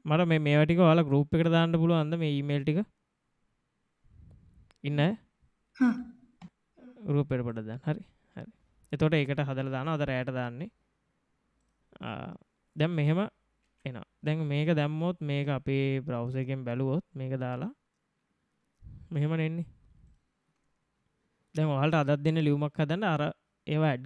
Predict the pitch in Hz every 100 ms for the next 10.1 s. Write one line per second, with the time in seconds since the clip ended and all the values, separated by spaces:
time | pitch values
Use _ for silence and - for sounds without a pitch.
0 | - 147 185 165 131 127 131 127 131 131
1 | 214 _ _ _ _ _ _ _ _ _
2 | - 143 143 170 - - 139 - 180 165
3 | 135 160 202 - - - - 139 156 135
4 | 123 - _ _ _ _ - 147 160 208
5 | - _ _ - _ _ _ - 156 156
6 | 160 151 143 139 160 202 160 190 156 147
7 | 165 143 127 113 143 170 170 175 151 139
8 | 170 151 139 170 156 226 - _ - 151
9 | 170 156 165 220 160 135 131 135 175 143